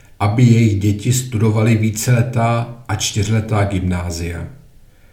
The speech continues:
Jejich přípravě na přijímačky učitelé věnují nejvíce času a ty ostatní nechávají bez povšimnutí. Odstrčení pak často zažívají období nulového úspěchu,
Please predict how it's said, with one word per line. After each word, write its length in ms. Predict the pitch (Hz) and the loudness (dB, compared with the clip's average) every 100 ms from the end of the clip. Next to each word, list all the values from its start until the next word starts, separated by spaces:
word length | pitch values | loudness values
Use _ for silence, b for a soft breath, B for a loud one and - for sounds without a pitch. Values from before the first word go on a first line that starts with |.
| b b b | b b b
Jejich 320 | - 113 104 | 4 4 4
přípravě 680 | - - 117 - 123 127 135 | 0 -2 -2 2 2 6 6
na 100 | 127 | 4
přijímačky 800 | - - 120 117 117 - - 131 | 0 -2 0 2 2 0 -4 -4
učitelé 600 | 120 98 110 - 113 117 | -2 -4 -4 0 2 2
věnují 400 | 104 107 117 117 | 2 2 4 4
nejvíce 540 | 110 107 131 - - 101 | 4 2 0 0 -2 -4
času 560 | - 98 - 127 127 | -2 -4 -4 -2 -2
a 40 | 101 | -4
ty 180 | 120 | -4
ostatní 580 | - - - 104 - 120 | -4 -6 -4 -4 -2 0
nechávají 640 | 107 95 - 101 101 104 101 | 0 -2 -2 -2 -2 -2 -2
bez 220 | 92 - | -4 -6
povšimnutí. 880 | - - - 87 90 90 - - - b b b b b b | -8 -8 -6 -6 -6 -8 -14 -16 -16 b b b b b b
Odstrčení 840 | - 101 - 131 127 151 143 143 143 | -8 -6 -2 2 2 4 2 2 -2
pak 280 | - 113 - | 0 -2 -2
často 460 | - 120 - 135 | -2 -2 -2 0
zažívají 600 | 107 104 98 120 110 117 | 2 2 2 2 2 0
období 640 | - 101 101 110 107 120 107 | 0 -2 0 0 2 2 2
nulového 680 | 107 110 113 117 117 101 | 2 2 2 2 2 2
úspěchu, 840 | 95 98 - - 107 - 127 127 | -2 -4 -6 -2 -2 0 -2 0